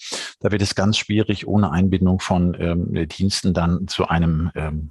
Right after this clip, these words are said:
Modell, zu einem Umgangsmodell zu gelangen. Was wir erkennen können, ist, dass wir immer noch in dieser tradierten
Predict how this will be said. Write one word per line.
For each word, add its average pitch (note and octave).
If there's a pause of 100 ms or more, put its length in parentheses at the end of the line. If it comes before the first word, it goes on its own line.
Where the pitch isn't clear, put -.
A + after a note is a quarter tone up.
Modell, E2+
zu -
einem D#2+
Umgangsmodell E2
zu E2
gelangen. F2 (600)
Was A2+
wir C#3
erkennen C3
können, D#3
ist, C3+
dass B2+
wir A#2+
immer C3+
noch A#2
in A2
dieser G#2
tradierten G#2+